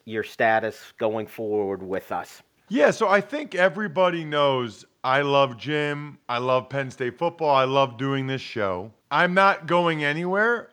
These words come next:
Speaker 2: I'll be doing the show from time to time. I'll be doing the show in the off season. But the reality is I have so much on my plate during the regular season, especially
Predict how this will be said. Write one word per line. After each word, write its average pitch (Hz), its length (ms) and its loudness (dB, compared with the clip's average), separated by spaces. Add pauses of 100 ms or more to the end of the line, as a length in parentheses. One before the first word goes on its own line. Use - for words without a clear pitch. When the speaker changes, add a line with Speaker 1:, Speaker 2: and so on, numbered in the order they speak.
(180)
Speaker 2:
I'll 143 240 4
be 143 160 -4
doing 170 360 -2
the 165 100 -4
show 160 640 2
from 143 180 -8
time 143 320 2
to 131 60 -6
time. 214 580 -2 (540)
I'll 127 140 2
be 135 120 -4
doing 151 280 -4
the 143 80 -6
show 156 340 2
in 139 80 0
the 131 120 -4
off 147 300 4
season. 95 600 -8 (320)
But 160 160 0
the 170 100 0
reality 170 720 0
is 98 380 -4 (760)
I 180 200 2
have 208 260 -2
so 196 720 -2
much 156 480 0 (100)
on 139 260 2
my 123 240 0
plate 127 640 -4 (560)
during 147 380 0
the 135 100 -2
regular 127 520 0
season, 92 720 -8 (320)
especially 180 1200 0